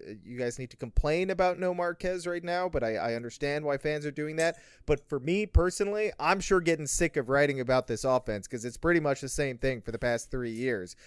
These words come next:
So give me something else to write about, and Marquez would be fun. Like, Marquez, I haven't seen a, a lefty that the Cubs developed that can throw triple digits. I don't, have I ever seen that? I'm not sure. So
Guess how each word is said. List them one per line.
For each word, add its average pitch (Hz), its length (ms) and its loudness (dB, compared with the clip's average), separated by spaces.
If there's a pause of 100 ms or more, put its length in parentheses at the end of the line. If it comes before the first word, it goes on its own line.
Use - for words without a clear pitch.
(120)
So 147 160 0
give 151 220 2
me 170 80 2
something 165 420 2
else 151 220 4
to 156 120 -2
write 151 200 6
about, 156 260 4
and 139 140 -6
Marquez 135 460 2
would 120 100 -2
be 113 140 -4
fun. 110 320 -6 (260)
Like, 127 160 -4
Marquez, 147 520 2
I 135 280 6
haven't 160 260 6
seen 180 280 0
a, 120 260 2
a 135 80 0
lefty 120 600 -2 (200)
that 127 140 -4
the 123 60 -2
Cubs 123 300 -2
developed 117 640 0 (200)
that 120 160 -2
can 117 160 -8
throw 113 300 -2
triple 110 340 -6
digits. 92 340 -8
I 117 120 -2
don't, 143 160 0 (100)
have 127 160 -6
I 131 140 4
ever 147 280 2
seen 196 280 -8
that? 190 220 -2
I'm 143 120 -2
not 135 180 0
sure. 80 240 -8 (340)
So 123 340 4